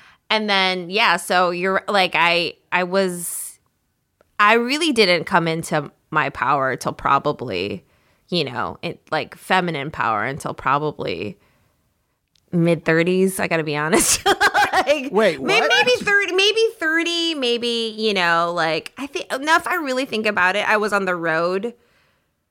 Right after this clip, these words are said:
Speaker 1: I, I knew myself to be, I started to know myself to be attractive in my twenties based on, like,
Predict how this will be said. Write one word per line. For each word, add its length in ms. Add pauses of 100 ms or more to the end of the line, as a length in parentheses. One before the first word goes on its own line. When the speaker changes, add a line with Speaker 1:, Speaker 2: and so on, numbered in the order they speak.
(300)
Speaker 1:
I, 260
I 100
knew 280
myself 360
to 80
be, 180
I 120
started 360
to 60
know 120
myself 380
to 80
be 140
attractive 500
in 100
my 120
twenties 540
based 300
on, 240
like, 360